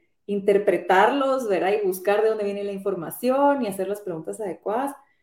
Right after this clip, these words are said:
No es mi corazón, pero hoy es mi cerebro, y lo es porque he seguido estudiando, porque me he expuesto, porque he puesto la cara, porque he recibido consejo. Y entonces,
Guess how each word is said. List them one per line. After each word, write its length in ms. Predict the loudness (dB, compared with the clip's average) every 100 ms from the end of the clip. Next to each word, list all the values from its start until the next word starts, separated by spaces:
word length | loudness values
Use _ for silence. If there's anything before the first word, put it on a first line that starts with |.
| _ _ _ _ _ _ _
No 340 | -4 2 2 4
es 200 | 0 -2 -10 -18 _ _ _ _ _ _ _ _
mi 1040 | -6 -2 -2 0 0 2 0 0 -4 -10 _
corazón, 760 | 4 4 2 -4 -4 -4 -8 -16 _
pero 520 | 2 4 4 0 -4 4
hoy 200 | 6 6
es 80 | 4
mi 160 | -2
cerebro, 540 | -2 -4 -4 -4 -8 -16 -8
y 140 | -2
lo 180 | 2 2
es 220 | 2 0 -6 -20 _ _
porque 540 | 2 4 4 0 0 0
he 40 |
seguido 300 | 2 0 0
estudiando, 520 | -2 -2 -2 -2 -4
porque 300 | -2 -2 -2
me 180 | -4 -4
he 20 | -6
expuesto, 720 | -8 -2 -2 -2 -4 -4 -4 _ _ _ _
porque 200 | 0 2
he 40 | 2
puesto 300 | 0 0 0
la 160 | 0
cara, 380 | 0 0 0 0
porque 340 | -2 -2 0 2
he 100 | 2
recibido 420 | 2 0 -2 -2
consejo. 680 | -6 -4 -4 -4 -6 -6 -12 _ _ _ _ -2
Y 580 | 2 2 0 -6 -8 -12 _ _ _ _ _ _ _ -8
entonces, 560 | 2 4 6 2 0